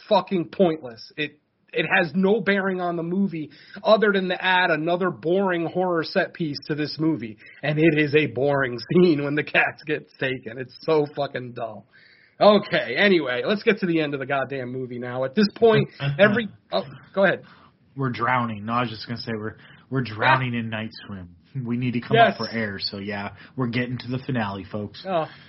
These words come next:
Speaker 1: <laughs> I promise we're getting there. And actually, we're here now. So, <clears throat> so basically what's happening is,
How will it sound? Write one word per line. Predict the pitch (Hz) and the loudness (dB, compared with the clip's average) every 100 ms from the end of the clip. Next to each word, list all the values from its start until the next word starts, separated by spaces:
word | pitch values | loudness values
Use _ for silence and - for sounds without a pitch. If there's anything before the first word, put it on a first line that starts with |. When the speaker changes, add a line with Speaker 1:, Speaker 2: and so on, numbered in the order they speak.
| - | -14
Speaker 1:
<laughs> | - 185 - | -10 -8 -4
I | 190 180 | -2 -2
promise | 175 196 202 185 156 | -2 0 0 0 -4
we're | 170 | -8
getting | 160 143 127 | -6 -8 -8
there. | 123 120 _ - | -16 -18 _ -8
And | 196 185 | -2 2
actually, | 214 208 233 220 196 _ 143 | 2 2 -8 -8 -10 _ -4
we're | 170 | -2
here | 185 180 | 0 0
now. | 160 113 110 104 _ | -2 -6 -12 -18 _
So, | - 151 123 _ _ _ _ _ _ - | -4 -4 -4 _ _ _ _ _ _ -4
<clears throat> | 202 285 - 220 214 - _ - | -2 -2 -4 -4 -6 -10 _ -2
so | 233 208 | 2 4
basically | 160 - 247 240 | 2 0 -6 -8
what's | 214 | -2
happening | 214 202 202 180 160 | 0 0 -2 -6 -6
is, | 160 156 143 135 | -6 -4 -6 -12